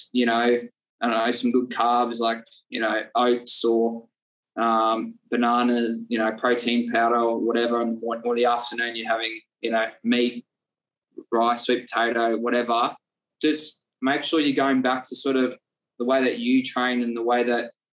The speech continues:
you like to do things. So for myself, like, in the mornings, I'll only have,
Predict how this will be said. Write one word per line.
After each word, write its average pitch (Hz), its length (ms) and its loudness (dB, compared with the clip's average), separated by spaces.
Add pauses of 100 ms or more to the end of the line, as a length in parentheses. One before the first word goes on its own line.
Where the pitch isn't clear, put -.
(160)
you 120 400 2
like 117 240 2
to - 80 -12
do 113 200 2
things. 107 360 -4
So 117 340 0 (600)
for 143 80 2
myself, 143 520 2
like, 127 260 0
in 131 100 2
the 127 80 2
mornings, 123 440 2
I'll 120 160 4
only 123 220 0
have, 120 300 -2